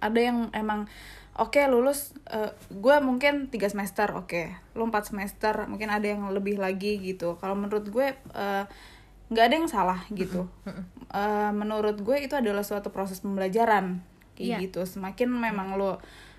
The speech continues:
Speaker 1: apa namanya, mungkin masih ada yang mau lo gali atau apa gitu kan, it's okay gitu. Jadi,
Speaker 2: Mm-mm.
Speaker 1: eh, kalau sekarang sih buat, eh, ininya, ini aja deh. Nah, eh, Kirana,
Speaker 2: Mm-mm.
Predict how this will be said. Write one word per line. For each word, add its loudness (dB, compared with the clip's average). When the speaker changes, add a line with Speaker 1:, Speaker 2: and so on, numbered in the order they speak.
Speaker 1:
apa 0
namanya, 2
mungkin -2
masih 2
ada 4
yang 2
mau 0
lo 2
gali 2
atau -2
apa 2
gitu -4
kan, -2
it's -8
okay -10
gitu. -10
Jadi, -2
Speaker 2:
Mm-mm. -6
Speaker 1:
eh, -2
kalau -2
sekarang -4
sih -6
buat, 8
eh, 4
ininya, 2
ini -2
aja 2
deh. 2
Nah, 0
eh, 0
Kirana, 2
Speaker 2:
Mm-mm. -4